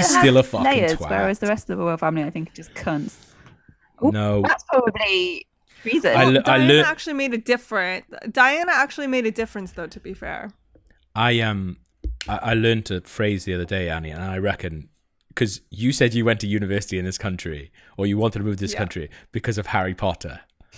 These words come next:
Speaker 3: Yeah.
Speaker 1: Um, I, you know, do you guys know the slang term which people, and it's not offensive, I have looked it up just in case it's racially charged, and it isn't. Um,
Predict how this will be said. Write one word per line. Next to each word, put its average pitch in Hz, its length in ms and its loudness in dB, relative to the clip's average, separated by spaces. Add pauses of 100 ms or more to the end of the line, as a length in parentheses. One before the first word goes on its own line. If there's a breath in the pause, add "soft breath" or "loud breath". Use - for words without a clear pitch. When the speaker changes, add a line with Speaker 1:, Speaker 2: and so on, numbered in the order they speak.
(540 soft breath)
Speaker 3:
Yeah. - 240 -6 (440)
Speaker 1:
Um, 104 340 -2 (120)
I, 104 300 -2
you 120 140 -2
know, 127 420 2
do 107 160 -8
you 110 40 -4
guys 113 200 0
know 110 360 0
the 107 580 0 (160)
slang 120 520 2
term 120 400 2
which 113 220 -6
people, 117 320 -2
and 110 120 0
it's 104 120 -4
not 113 300 4
offensive, 87 500 -6
I 87 100 -4
have 90 180 -6
looked 87 220 -8
it 82 60 -8
up 80 220 -12
just - 180 -12
in 87 40 -10
case 85 240 -10
it's - 260 -12
racially 82 340 -10
charged, 76 420 -12
and 78 80 -10
it 76 100 -12
isn't. 73 380 -14 (540 soft breath)
Um, 101 360 -2